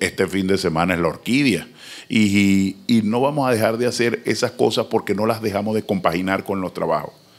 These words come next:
Ahorita, si el cielo me ayuda, ahorita les cuento para dónde voy, porque desde el jueves tengo la maquinaria lista y no he podido arrancar porque nube, nube, nube. Pero ya les, ahorita les digo dónde vamos. Pero lo cierto es que estuvimos acompañando el encendido de Bellavista,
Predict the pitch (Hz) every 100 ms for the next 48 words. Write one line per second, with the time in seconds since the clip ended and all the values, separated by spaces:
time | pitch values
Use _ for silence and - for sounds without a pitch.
0 | - - _ 98 110 113 127 127 107 120
1 | 120 120 120 107 120 139 120 113 - -
2 | _ _ - - - 98 98 98 107 -
3 | 107 98 95 101 101 92 90 85 - -
4 | 90 90 - 92 90 98 95 98 127 123
5 | 123 123 123 117 - 113 113 117 123 120
6 | 117 107 107 110 113 117 107 107 113 113
7 | 110 - 95 101 95 104 98 95 - 101
8 | 95 90 101 95 - _ - - - 98
9 | 95 98 107 110 104 107 120 120 113 113
10 | 104 101 101 80 85 - - - - -
11 | 113 110 120 117 127 117 120 110 104 113
12 | 110 104 98 95 101 107 107 98 98 95
13 | 104 104 101 95 92 104 135 120 117